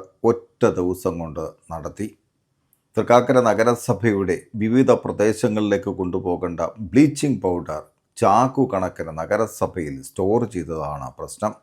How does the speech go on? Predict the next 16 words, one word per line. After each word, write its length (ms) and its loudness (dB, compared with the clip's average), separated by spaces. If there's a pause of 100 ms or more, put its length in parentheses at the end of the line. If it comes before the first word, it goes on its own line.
(720)
നഗരസഭയുടെ 680 4
എഞ്ചിനീയറിംഗ് 680 2
വിഭാഗത്തിൻ്റെ 680 2 (300)
രണ്ടാമത്തെ 760 6
നിലയിലാണ് 680 -2 (160)
ബ്ലീച്ചിങ് 560 -6
പൗഡർ 320 -8 (120)
ശേഖരിച്ചിരുന്നത്. 840 -8 (640)
ഇവിടെ 240 0 (200)
നിരവധി 420 0 (220)
ഓഫീസുകൾ 680 6
പ്രവർത്തിക്കുന്നു. 680 -4 (560)
വിവിധ 340 2 (240)
ആവശ്യങ്ങളുമായി 840 2
വരുന്ന 360 -2 (240)
നിരവധി 440 -2